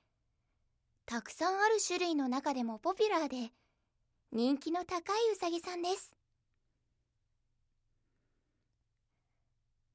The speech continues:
「こうちゃん、お風呂沸いたから、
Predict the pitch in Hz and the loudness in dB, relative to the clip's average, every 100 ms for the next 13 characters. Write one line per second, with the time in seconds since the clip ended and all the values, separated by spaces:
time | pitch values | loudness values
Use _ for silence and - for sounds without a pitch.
0 | _ - 392 453 466 - 403 415 427 466 | _ 2 6 8 6 6 6 8 6 4
1 | 679 _ _ _ _ _ _ - 320 320 | 0 _ _ _ _ _ _ 2 2 4
2 | 415 415 349 311 392 403 381 339 | 6 6 6 4 6 6 8 6